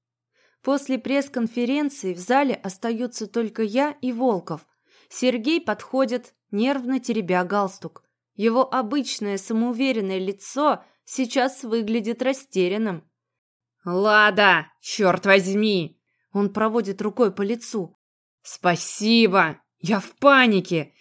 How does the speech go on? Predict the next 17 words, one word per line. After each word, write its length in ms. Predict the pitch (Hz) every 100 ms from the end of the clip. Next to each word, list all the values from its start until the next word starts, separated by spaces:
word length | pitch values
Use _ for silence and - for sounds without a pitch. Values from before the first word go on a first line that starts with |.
| -
Не 180 | 233 285
представляю, 960 | 302 320 - - 359 320 254 185 160
что 460 | 156 - - 285 349
бы 180 | 226 208
мы 420 | 220 339 359 -
без 320 | - 226 240 -
тебя 320 | 285 233 302
делали!» 720 | 226 294 208 185 170 160 - _ _ _ _ _ _
Я 240 | 185 208 208
молча 400 | 240 285 - 190
собираю 500 | 202 190 220 220 202
бумаги, 680 | 240 269 262 190 175 160 _ _ -
чувствуя, 540 | 269 277 269 - 196 185
как 320 | 214 190 160
дрожь 400 | 180 294 330 -
в 40 |
руках 520 | 190 214 - 220 165